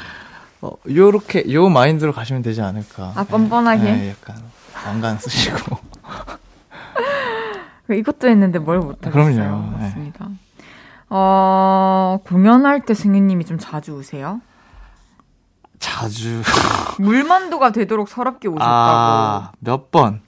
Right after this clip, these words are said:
Speaker 2: 그래요?
Speaker 1: 네.
Speaker 2: 저도
Speaker 1: 네.
Speaker 2: 눈물이 날까요? 저는 너무 긴장하고 막 또 노래할 때 노래에 집중해야 돼서 눈물 날 새가 있을지 모르겠다.
Speaker 1: 아,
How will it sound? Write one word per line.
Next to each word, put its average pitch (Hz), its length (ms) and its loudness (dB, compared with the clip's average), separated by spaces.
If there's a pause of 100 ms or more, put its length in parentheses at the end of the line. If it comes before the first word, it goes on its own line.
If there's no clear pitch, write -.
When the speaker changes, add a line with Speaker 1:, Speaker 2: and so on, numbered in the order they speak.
(580)
Speaker 2:
그래요? 202 540 2
Speaker 1:
네. 104 320 -8 (560)
Speaker 2:
저도 269 220 -4
Speaker 1:
네. 208 80 2
Speaker 2:
눈물이 262 400 4
날까요? 190 840 -4
저는 247 360 0
너무 220 240 0
긴장하고 247 720 4
막 190 180 0 (720)
또 202 60 -10
노래할 214 380 4
때 220 60 2
노래에 202 340 4
집중해야 196 400 0
돼서 165 240 -8
눈물 254 560 0
날 196 240 2
새가 - 420 -6
있을지 247 500 -4
모르겠다. 156 540 -16 (160)
Speaker 1:
아, 98 920 -8